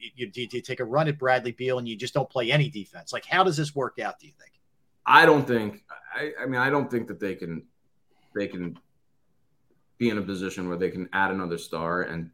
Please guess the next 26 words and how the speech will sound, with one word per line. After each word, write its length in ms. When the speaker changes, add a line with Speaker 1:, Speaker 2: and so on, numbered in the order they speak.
Speaker 2:
and 140
have 200
a 60
functional 440
team, 380
you 120
know? 400
I 80
mean, 120
you 80
take, 200
it's 300
gonna 160
take, 440
you 100
know, 80
you're 120
talking 220
about, 160
I, 40
I, 180
I 60
guess 420
if 200
Bradley 360
Beal, 600